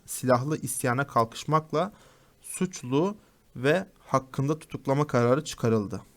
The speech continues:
Hırvat hükümeti bu emri yerine getirmedi ve federasyonun geleceğine ilişkin görüşmeleri boykot ettiğini bildirdi.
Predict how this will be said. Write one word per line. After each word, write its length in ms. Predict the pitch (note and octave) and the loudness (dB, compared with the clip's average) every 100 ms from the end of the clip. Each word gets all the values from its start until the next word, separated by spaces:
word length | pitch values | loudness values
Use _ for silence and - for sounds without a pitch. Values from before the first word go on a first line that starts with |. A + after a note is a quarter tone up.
| _ _ _ _ _ _ _ - | _ _ _ _ _ _ _ -4
Hırvat 360 | C3 D3+ F#3 | 2 4 2
hükümeti 500 | D#3+ - C#3+ - C3+ | -2 -2 -2 -2 -2
bu 100 | D3+ | -2
emri 300 | D3 B2+ A#2 | 0 0 0
yerine 320 | A#2 A#2 C3+ | 2 2 0
getirmedi 600 | D3+ C3+ - B2 G2+ C#2 - _ _ _ _ D3 | 0 0 -2 -6 -6 -8 -14 _ _ _ _ -4
ve 60 | |
federasyonun 720 | D3 C3+ C3 A#2+ B2 C3+ D3 | 0 4 6 4 2 -2 0
geleceğine 540 | B2+ A#2 A2+ A#2 A#2+ C#3 | 0 0 0 -2 -2 -2
ilişkin 540 | A#2+ A2+ - A#2 G#2+ | -4 -6 -6 -6 -2
görüşmeleri 680 | A#2 A2+ - A2+ A2 C3+ B2+ | -2 -2 -2 -2 0 0 2
boykot 380 | A#2+ A2+ C3+ A#2 | 2 2 -2 -4
ettiğini 400 | A2+ - C3 C3 | -6 -6 -4 -2
bildirdi. 420 | A2+ G#2+ F2+ | -2 -2 -4